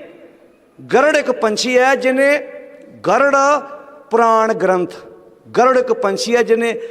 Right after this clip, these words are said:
ਵਿਸ਼ਨੂੰ ਦੇ ਉੱਤੇ ਸਵਾਲ ਜਵਾਬ ਕੀਤੇ। ਉਸ, ਉਹਨਾਂ ਦੀ ਆਪਣੀ ਵਾਰਤਾਲਾਪ ਹੈ ਜਿਹੜਾ, ਜਿਹਦੇ ਨਾਂ 'ਤੇ ਉਹ ਗ੍ਰੰਥ ਤਿਆਰ ਹੋਇਆ ਹੈ। ਹੁਣ ਘੜਾ ਪਾਉਂਦੇ ਆ, ਕਿਸੇ ਨੂੰ ਪੁੱਛ ਕੇ ਵੇਖੋ ਜੀ, ਘੜਾ ਕਿਉਂ ਪਾਉਂਦੇ ਆ? ਅਸਲ ਦੇ ਵਿੱਚ ਜਦੋਂ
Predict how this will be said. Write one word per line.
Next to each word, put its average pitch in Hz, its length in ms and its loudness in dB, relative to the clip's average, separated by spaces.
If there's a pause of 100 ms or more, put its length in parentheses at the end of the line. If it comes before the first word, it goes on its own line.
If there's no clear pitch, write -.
(140)
ਵਿਸ਼ਨੂੰ 190 280 -2
ਦੇ 202 80 2
ਉੱਤੇ 202 200 0
ਸਵਾਲ 185 360 0
ਜਵਾਬ 190 260 0
ਕੀਤੇ। 190 260 -6
ਉਸ, 226 160 0
ਉਹਨਾਂ 240 260 -2
ਦੀ 294 100 -2
ਆਪਣੀ 262 320 -2
ਵਾਰਤਾਲਾਪ 208 760 0
ਹੈ 226 160 2 (420)
ਜਿਹੜਾ, 262 500 0
ਜਿਹਦੇ 254 220 0
ਨਾਂ 202 240 0
'ਤੇ 196 120 -2
ਉਹ 202 80 2
ਗ੍ਰੰਥ 175 300 -4
ਤਿਆਰ 151 280 0
ਹੋਇਆ 123 200 -6
ਹੈ। - 60 -12 (480)
ਹੁਣ 170 100 -6
ਘੜਾ 185 320 0
ਪਾਉਂਦੇ 190 380 -2
ਆ, 175 100 -6 (340)
ਕਿਸੇ 196 180 -2
ਨੂੰ 208 100 -4
ਪੁੱਛ 202 200 -4
ਕੇ 202 80 -2
ਵੇਖੋ 196 220 0
ਜੀ, 202 200 -8
ਘੜਾ 180 160 2
ਕਿਉਂ 180 220 -6
ਪਾਉਂਦੇ 185 340 -2
ਆ? - 80 -4 (1300)
ਅਸਲ 220 200 0
ਦੇ 220 120 2
ਵਿੱਚ 220 280 0 (1000)
ਜਦੋਂ 226 460 0